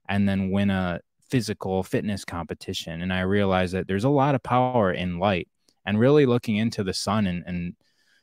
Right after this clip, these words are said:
is it a burning ball of gas that's just sitting there, or is it something else that's carrying, you know,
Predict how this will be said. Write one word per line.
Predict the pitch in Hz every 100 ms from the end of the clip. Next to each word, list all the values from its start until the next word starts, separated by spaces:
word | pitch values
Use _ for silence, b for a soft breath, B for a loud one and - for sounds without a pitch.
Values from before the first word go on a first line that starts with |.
| _
is | - 143 151
it | 143
a |
burning | 127 143 139 131
ball | 127 127 120
of |
gas | 110 117 113 104 - - -
that's | 110 -
just | 117 104 -
sitting | 123 120 113
there, | 113 113 113 110 113
or | 98 98 98 98
is | 98 107
it | 98
something | - 110 101 104 98
else | 101 87 82 -
that's | 95
carrying, | - - 104 101 95 95 90 87 87
you |
know, | 87 87